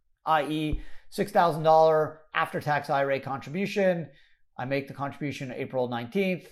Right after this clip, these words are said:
April twenty-first, I convert it to Roth. The money was sitting in an account, no earnings on the six thousand bucks, tax-free conversion. Now I have a Roth,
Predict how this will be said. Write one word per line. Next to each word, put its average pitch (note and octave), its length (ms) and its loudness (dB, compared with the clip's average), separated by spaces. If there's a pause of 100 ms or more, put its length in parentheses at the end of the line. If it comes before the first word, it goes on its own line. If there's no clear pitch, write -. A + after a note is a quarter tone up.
(160)
April D3 220 -6
twenty-first, C3 640 -4
I A#2 60 -4
convert A#2+ 360 -4
it - 40 -18
to A#2+ 60 -8
Roth. E3 460 4 (460)
The B2+ 60 -12
money C3 180 -2
was A#2+ 160 -6
sitting C3 280 -4
in A#2 120 -6
an A2 280 -8
account, C#3+ 500 -4
no B2 440 -6
earnings C#3+ 440 -6
on A#2 320 -8
the A2+ 240 -10 (260)
six - 200 -10
thousand A#2+ 300 -4
bucks, F3+ 380 2 (580)
tax-free C#3 500 -4
conversion. D3+ 920 2
Now B2 220 -2
I A#2+ 60 -2
have A#2 160 -2
a A#2 40 -6
Roth, A#2 480 -2